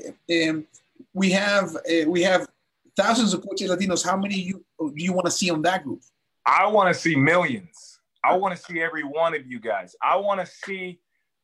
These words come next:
Speaker 2: the, the test group is so cool because you get two weeks with me.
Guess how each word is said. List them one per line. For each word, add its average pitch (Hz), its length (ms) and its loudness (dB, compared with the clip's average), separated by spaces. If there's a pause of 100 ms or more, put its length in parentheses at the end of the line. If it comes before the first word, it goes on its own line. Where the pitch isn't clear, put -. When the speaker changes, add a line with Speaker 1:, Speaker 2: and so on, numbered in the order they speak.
Speaker 2:
the, 160 300 -6
the 151 80 -6
test 180 360 0
group 156 280 -10
is 131 180 -14
so 151 280 -6 (100)
cool 131 340 -6 (140)
because 117 720 -2 (300)
you 202 360 -4
get 208 220 -2 (100)
two 202 100 -8
weeks 165 420 -6
with 120 180 -8
me. 110 320 -4